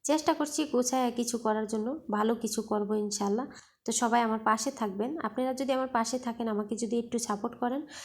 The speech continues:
তাহলে হয়তো আমি পারবো। হ্যাঁ, আমার যেই স্বপ্নটা আছে মনের ভিতরে আমি রুইয়ে রেখেছি, সেই স্বপ্নটা হয়তো বাস্তবায়ন হবে কোনো দিন। আমার স্বপ্নটা এটাই, আমি এই চ্যানেলটা খুলেছি,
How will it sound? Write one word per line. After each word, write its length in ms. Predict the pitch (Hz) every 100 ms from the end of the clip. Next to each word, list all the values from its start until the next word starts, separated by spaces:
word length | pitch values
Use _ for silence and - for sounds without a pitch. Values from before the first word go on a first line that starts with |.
| - _
তাহলে 240 | 254 285 320
হয়তো 260 | 285 269
আমি 160 | 262 254
পারবো। 380 | 254 208 196 202
হ্যাঁ, 220 | 240 359 247 -
আমার 200 | - 220 214
যেই 160 | 214
স্বপ্নটা 520 | 208 220 214 220 214 214
আছে 260 | 202 202 202 196 - - - -
মনের 280 | 226 226 202
ভিতরে 320 | 214 214 220 208
আমি 220 | 202 202 202 -
রুইয়ে 260 | 220 233 233
রেখেছি, 480 | 214 208 208 208 208 214 - - _
সেই 160 | - 254
স্বপ্নটা 440 | 254 247 247 247 247
হয়তো 260 | 240 233
বাস্তবায়ন 580 | 214 202 - 208 196 202
হবে 240 | 202 208 208
কোনো 220 | 208 196
দিন। 160 | 190 208 - - - - -
আমার 180 | 269
স্বপ্নটা 460 | 302 294 285 294 302
এটাই, 320 | 269 247 226 226 330 -
আমি 180 | 220 226
এই 80 | 220
চ্যানেলটা 420 | 233 220 220 220
খুলেছি, 440 | 220 220 208 220